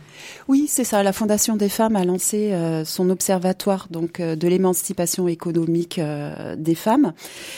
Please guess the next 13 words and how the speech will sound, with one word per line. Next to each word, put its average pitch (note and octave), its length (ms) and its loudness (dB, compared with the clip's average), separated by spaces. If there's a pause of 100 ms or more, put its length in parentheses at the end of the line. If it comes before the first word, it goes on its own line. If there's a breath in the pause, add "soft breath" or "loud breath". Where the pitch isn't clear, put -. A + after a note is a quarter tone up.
(240 loud breath)
qui G#3 160 0
réunit G#3+ 380 4
des F#3+ 200 0
expertes G#3+ 480 -2
sur E3+ 180 -4
les E3 120 0
questions F#3+ 640 -2
d'argent F#3 400 0
féministe F#3+ 640 0 (100)
pour - 140 -6
penser G3 360 -2
la F3+ 120 0
situation - 580 -4